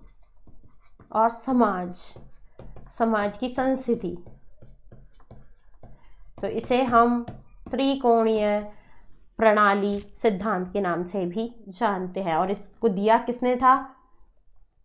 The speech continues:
चेस्टर बर्नार्ड और हर्बर्ट साइमन ने दिया था। अब हम बात करते हैं, हमारे तीनों सिद्धांत कंप्लीट हो चुके हैं, लेकिन इसके बाद में हमारे पास आती है बात किसकी? आधुनिक संकल्पना।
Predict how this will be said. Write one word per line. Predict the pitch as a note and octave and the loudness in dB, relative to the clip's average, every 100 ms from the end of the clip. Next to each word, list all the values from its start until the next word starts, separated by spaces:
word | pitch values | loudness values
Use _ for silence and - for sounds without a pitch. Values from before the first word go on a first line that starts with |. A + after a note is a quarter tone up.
| _ _ - | _ _ -20
चेस्टर | - _ - - - A3 | -20 _ 0 0 2 0
बर्नार्ड | G3 G#3 G#3+ B3+ C4 - | 2 4 6 6 4 2
और | A3+ | 2
हर्बर्ट | A#3 G3+ F#3 A3+ C4+ - - - - - - | 2 0 4 4 4 -4 -18 -20 -20 2 8
साइमन | A#3+ A3+ G#3+ | 8 8 2
ने | G#3 F#3+ | 0 -2
दिया | F3+ F3+ D3+ | -2 -2 -2
था। | - F3 F3+ - _ - - - - | -4 -12 -14 -18 _ -20 -20 -12 0
अब | A3+ | 4
हम | C4+ C4 | 4 8
बात | A#3+ A#3+ - | 8 6 2
करते | A#3+ A3+ B3 | 0 2 0
हैं, | A#3+ C4+ C#4 - - - - _ - - | 0 -2 -6 -16 -20 -20 -20 _ -20 2
हमारे | A#3+ A3+ A3 G#3+ A3 | 4 6 6 6 4
तीनों | G#3+ A#3+ C4+ | 2 2 2
सिद्धांत | C4+ G#3+ A#3 A#3 | 2 4 6 6
कंप्लीट | A#3 A3+ A3+ A#3 | 4 4 4 4
हो | G#3 | 4
चुके | A3 A#3 | 2 4
हैं, | B3 | 6
लेकिन | A#3 A3+ | 6 6
इसके | A3 - | 4 6
बाद | B3+ A3+ | 8 8
में | A#3 | 6
हमारे | A#3 G3+ G#3 | 4 4 4
पास | A3+ A3+ | 4 4
आती | A3 G3 A3 | 2 2 2
है | |
बात | G#3 G#3 - | 4 2 2
किसकी? | A3 - A#3 C4 - - - - | -4 -4 -6 -6 -10 -20 -12 6
आधुनिक | C4+ C4+ A3+ A#3 B3+ C4 C#4 C#4 - - | 10 10 8 2 0 0 -2 -4 -12 -20
संकल्पना। | - - B3 A#3+ A#3+ A#3+ A#3+ A#3+ A3 F#3 E3+ | -18 -4 -2 0 2 4 4 2 -2 -4 -6